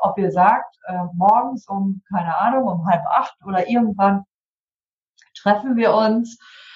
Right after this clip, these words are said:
ähm, synchron, also die, die, äh, möglich-, die Möglichkeit haben, gleichzeitig und sprechen, äh, ab, wie der Tag abläuft. Ja? Ähm, das hilft auch,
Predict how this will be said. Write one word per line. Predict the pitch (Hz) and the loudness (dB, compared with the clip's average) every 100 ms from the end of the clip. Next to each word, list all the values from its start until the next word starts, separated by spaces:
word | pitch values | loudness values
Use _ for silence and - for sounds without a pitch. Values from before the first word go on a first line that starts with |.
| - - | -16 -2
ähm, | 190 190 190 185 180 | 2 4 2 0 -2
synchron, | 175 214 269 - 240 226 233 277 | 0 0 0 -2 0 4 4 2
also | - 190 185 175 175 175 | -2 -2 0 0 0 -4
die, | 190 214 | -6 -4
die, | 202 185 165 - _ - | -4 -6 -10 -18 _ -8
äh, | 196 185 175 | -2 0 2
möglich-, | 185 240 254 247 202 | 4 2 2 0 0
die | 196 180 | 0 0
Möglichkeit | 190 311 330 - 226 202 | 2 0 -2 -2 0 0
haben, | 180 185 180 156 | -2 -4 -4 -8
gleichzeitig | 165 165 - - - 240 226 220 226 - | -2 0 0 -2 -4 2 2 2 -2 -4
und | 202 180 | -6 -6
sprechen, | - 180 233 240 240 240 _ - _ _ - | -4 0 0 2 -2 -2 _ -20 _ _ -4
äh, | 185 | 0
ab, | 190 - - - | 2 2 0 -2
wie | 208 | -2
der | 190 | 0
Tag | 185 175 175 - | 0 0 0 -2
abläuft. | 156 156 151 - 135 - - _ _ 170 | -6 -6 -8 -8 -10 -14 -20 _ _ -12
Ja? | 165 233 - - _ _ _ | -2 0 0 -6 _ _ _
Ähm, | 208 214 214 214 220 220 208 - _ - | 0 2 4 2 -2 -2 -6 -10 _ -4
das | 214 - | -4 -2
hilft | 247 330 330 - | -2 -2 -4 -2
auch, | 170 175 202 - - - | 2 4 4 2 -2 -12